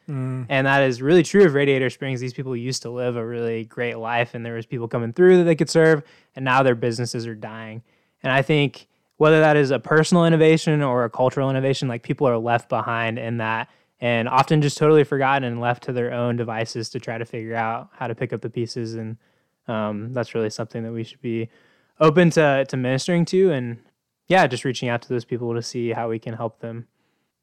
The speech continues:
Speaker 1: Yeah. And I think a lot of the angst in our country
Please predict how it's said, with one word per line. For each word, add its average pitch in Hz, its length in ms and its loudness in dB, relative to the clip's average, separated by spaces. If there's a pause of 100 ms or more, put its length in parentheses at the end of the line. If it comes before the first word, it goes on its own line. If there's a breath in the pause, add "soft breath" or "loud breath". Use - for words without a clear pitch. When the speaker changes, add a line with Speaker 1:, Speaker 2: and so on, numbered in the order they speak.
(340)
Speaker 1:
Yeah. 120 520 -2 (840)
And 156 60 -4
I 143 100 -2
think 151 460 -6 (460)
a 170 100 0
lot 139 340 0
of 160 180 -2
the 147 280 -4 (340)
angst - 800 -6 (800)
in 165 140 -4
our 131 140 -4
country 110 800 -6